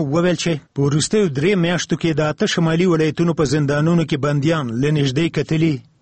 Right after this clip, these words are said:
او د دوی عدلي، قضایي، روغتیايي او داسې نورې ستونزې یاداشت کړي دي. د دې بنیاد مسؤلین د دوشنبې په ورځ د کابل د سرخي پله زندان ته هم ورغلل. د زندان په بلاکونو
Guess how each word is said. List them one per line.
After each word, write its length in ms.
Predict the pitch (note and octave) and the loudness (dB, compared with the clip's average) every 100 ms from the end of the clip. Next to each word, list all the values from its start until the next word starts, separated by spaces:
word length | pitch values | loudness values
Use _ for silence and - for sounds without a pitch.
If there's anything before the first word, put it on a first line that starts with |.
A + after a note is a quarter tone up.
| - | -6
او 100 | A#2+ | -2
د 160 | C3+ D3 | 0 0
دوی 160 | F3 F#3 | 2 2
عدلي، 260 | D#3+ C3+ G3 F3+ | 0 0 0 0
قضایي، 420 | F3 C#3 D3 F3 D#3+ | -2 0 2 2 2
روغتیايي 420 | D3+ - D3 E3 F3 | 0 -2 0 2 2
او 80 | D3 | 0
داسې 280 | D#3+ D#3+ D3+ D#3+ | 0 0 0 0
نورې 280 | G3 D3+ - | 2 0 -2
ستونزې 360 | - F3 C#3+ D3 C3+ | 0 0 2 2 2
یاداشت 500 | C#3 C3+ C#3 - - | 0 0 -4 -6 -4
کړي 200 | E3+ C3 - | -2 -2 -4
دي. 100 | - - - _ _ _ G#2 | -10 -12 -20 _ _ _ -6
د 20 | C3 | 0
دې 100 | D#3+ E3+ | 0 2
بنیاد 260 | E3+ F3+ F3 F3 | 2 0 0 -2
مسؤلین 400 | D3+ F3+ F3+ E3+ | 0 0 0 2
د 80 | D#3+ | 0
دوشنبې 360 | F#3+ F#3 E3 E3+ | 0 0 0 0
په 60 | D#3+ D#3+ | 0 0
ورځ 160 | E3+ D3+ | 0 0
د 60 | D3 | -2
کابل 320 | D#3 D3+ F3 | -2 0 0
د 60 | D3 - | 0 -2
سرخي 300 | D3+ A#2+ F#3 | -2 -2 -4
پله 260 | - E3 C#3 | 0 0 2
زندان 340 | D3 D3 E3+ D#3+ | 0 0 0 0
ته 120 | D3 D3+ | -2 0
هم 80 | D#3 | 0
ورغلل. 580 | C3 D#3+ D#3+ C#3 D#3+ D3+ B2 _ B2 | 0 0 0 0 0 0 -4 _ -6
د 120 | C#3 C#3 | -2 0
زندان 320 | D#3+ E3+ G3 | 2 2 0
په 100 | F3+ D#3+ | 0 0
بلاکونو 460 | E3+ E3+ - G#3+ | 0 0 0 0